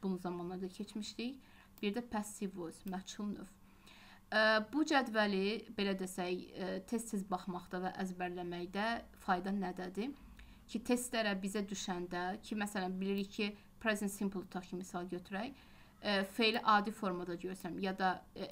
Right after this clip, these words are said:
S formasında görsəm, biləcəm ki, bu present simple-ın məlum növüdür. Tutaq ki, mənə məchul növ lazımdır, onda mən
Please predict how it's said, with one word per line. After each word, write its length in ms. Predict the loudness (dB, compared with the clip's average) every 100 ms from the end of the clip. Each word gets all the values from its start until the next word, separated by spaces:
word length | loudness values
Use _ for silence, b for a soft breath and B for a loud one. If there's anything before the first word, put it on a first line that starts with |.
| -6
S 120 | -4
formasında 520 | -4 -2 -4 -4 -6 -4
görsəm, 400 | -6 -4 -4 -2
biləcəm 440 | 0 0 2 0
ki, 180 | 2 0 0 B B B B -4
bu 80 | -2 -2
present 440 | 0 2 2 -2
simple-ın 640 | -2 0 0 2 -2 -2 -4 0 4
məlum 500 | 4 4 4 4 2
növüdür. 460 | -2 -6 -12 -12 -14 B B B B B B B 0
Tutaq 240 | 2 4
ki, 80 | 2
mənə 160 | 4 6
məchul 360 | 4 2 -2
növ 180 | -2 0
lazımdır, 380 | -2 -4 -4 -4
onda 220 | -2 0
mən 200 | 2 0